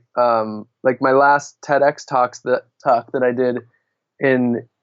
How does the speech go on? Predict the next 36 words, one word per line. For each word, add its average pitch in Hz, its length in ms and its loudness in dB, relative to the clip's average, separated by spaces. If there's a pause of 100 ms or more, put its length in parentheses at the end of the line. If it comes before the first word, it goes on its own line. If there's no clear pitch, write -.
(120)
Europe, 135 680 2
in 123 160 -8
Paris, 156 720 0 (760)
I 156 140 2
wasn't 180 380 2
gonna 147 160 2
fly 143 260 2
over 135 180 2
there 123 140 0
just 123 200 -6
for 127 120 -2
a 113 60 0
ted 117 220 -2
X 113 220 -2
talk. - 280 -4
I 117 80 0
wouldn't 131 220 0
have 120 80 -2
been 120 100 0
able 117 220 0
to 107 280 0
r-, 113 140 -10 (160)
rationalize 113 760 0
that. 101 240 0
But 120 140 2
instead, 156 340 2
I, 131 240 2 (140)
I 120 100 -2
did 131 220 -4
a 120 160 0
whole 147 260 0
speaking 151 480 -6
tour, 117 320 0
and 117 80 0
I 117 60 2
spent, 120 400 0